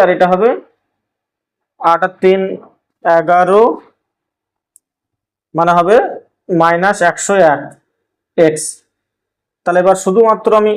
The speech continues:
এক্স গুলোকে একদিকে নিয়ে আসবো। তাহলে দেখো এটাকে ওই সমানের এদিকে নিয়ে আসলে, বা আমি এখানে লিখে নিই মাইনাস সাতাশি এক্স, এটাকে যদি সমানের বাঁ দিকে নিয়ে আসা হয় তাহলে হবে প্লাস একশো এক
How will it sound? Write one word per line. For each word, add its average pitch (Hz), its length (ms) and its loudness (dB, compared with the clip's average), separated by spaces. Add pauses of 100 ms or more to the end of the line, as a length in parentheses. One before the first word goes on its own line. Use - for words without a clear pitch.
(140)
এক্স 185 180 0
গুলোকে 208 260 2
একদিকে 196 300 -2
নিয়ে 202 160 -2
আসবো। 190 180 -4 (1000)
তাহলে 185 280 0 (580)
দেখো 165 220 -4 (140)
এটাকে 208 260 -2 (320)
ওই 190 140 -2 (100)
সমানের 190 340 -2
এদিকে 208 260 0
নিয়ে 180 160 0
আসলে, 160 220 -4 (520)
বা 151 140 -4
আমি 170 100 -4
এখানে 180 260 -4
লিখে 156 180 -2
নিই 208 160 -2
মাইনাস 160 360 -2
সাতাশি 160 480 -4 (200)
এক্স, 185 160 -8 (420)
এটাকে 165 260 -2 (100)
যদি 180 180 -4
সমানের 175 340 -2
বাঁ 175 160 2
দিকে 190 160 -2
নিয়ে 160 180 0
আসা 165 140 -4
হয় 165 120 -2
তাহলে 156 140 0
হবে 143 200 -4
প্লাস 156 240 -2 (120)
একশো 170 360 -4 (600)
এক 156 260 2